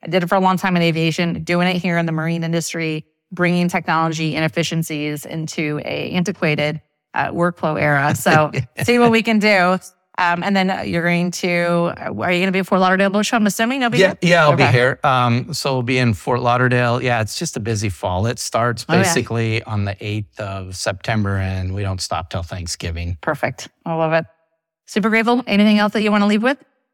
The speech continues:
Speaker 2: No. Thanks for the time. I really appreciate it. I love doing this. This was a lot of fun.
Speaker 1: Yeah.
Speaker 2: Yeah, but it, the energy, you know, sometimes you do that, it's, and it's just like, "Okay, when is this gonna end?" But
Speaker 1: <laughs>
Speaker 2: this has been a lot of fun. Thanks.
Speaker 1: Well, we'll keep the conversation going. Really excited for what you're doing,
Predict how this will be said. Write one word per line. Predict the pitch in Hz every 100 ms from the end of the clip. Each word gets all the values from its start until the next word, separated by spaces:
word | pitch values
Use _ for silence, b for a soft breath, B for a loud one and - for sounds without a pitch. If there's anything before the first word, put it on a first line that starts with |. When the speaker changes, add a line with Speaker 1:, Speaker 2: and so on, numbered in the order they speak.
| _
Speaker 2:
No. | - 147 196 _ _ _ _
Thanks | 151 165
for | -
the | 165
time. | 135 151 160
I |
really | 123 147 156
appreciate | 147 151 135 160 156
it. | - _ -
I |
love | 131 139 147
doing | 127 143 135
this. | 135 -
This | 139
was | 143 127
a |
lot | 120 120
of | 123
fun. | 131 123 123
Speaker 1:
Yeah. | 170
Speaker 2:
Yeah, | 135
but | 127 117 - _ _ -
it, | 170 131 -
the | 156 185 214
energy, | 240 185 147
you | 127
know, | 160 160
sometimes | 220 208 202 160
you |
do | 151 160
that, | 160
it's, | 131 -
and | 139
it's | 120 -
just | 120 -
like, | 101 95 - _
"Okay, | 117 101 95
when | 104
is | 110 95
this | 107 98
gonna | - 98
end?" | 202 120 98
But | - - 220 - 220
Speaker 1:
<laughs> | -
Speaker 2:
this | 156
has | 190
been | 165 147
a | 113
lot | 104
of | 98
fun. | 117 104 -
Thanks. | 147 113 - -
Speaker 1:
Well, | 185
we'll | 190
keep | 220
the | 220
conversation | 220 208 208 190 190
going. | 170 165 170
Really | 165 185 190
excited | 196 185 180
for |
what | 180 175
you're | 175
doing, | 214 254